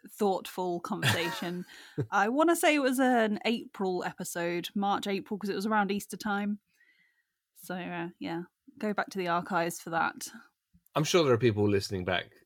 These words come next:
Speaker 2: through all of our episodes repeatedly.
Speaker 1: Of course, of course.
Speaker 2: Um, but yes, so, I mean, you don't know, though. You don't know if the mysterious killer in this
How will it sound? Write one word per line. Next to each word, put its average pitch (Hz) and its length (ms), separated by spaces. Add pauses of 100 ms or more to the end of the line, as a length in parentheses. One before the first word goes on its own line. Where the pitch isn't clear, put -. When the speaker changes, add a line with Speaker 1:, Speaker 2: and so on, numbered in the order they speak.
(100)
Speaker 2:
through 98 180
all 90 120
of 90 100
our 98 200
episodes 101 440
repeatedly. 95 680 (360)
Speaker 1:
Of 226 100
course, 185 420
of - 140
course. - 500 (840)
Speaker 2:
Um, 95 460 (100)
but 160 120
yes, 123 260 (120)
so, 127 400 (100)
I 175 80
mean, 208 240
you 185 100
don't 220 240
know, 220 160
though. 135 200
You 104 140
don't 139 200
know 135 80
if 123 100
the 127 60
mysterious 139 440
killer 135 420
in 135 420
this - 500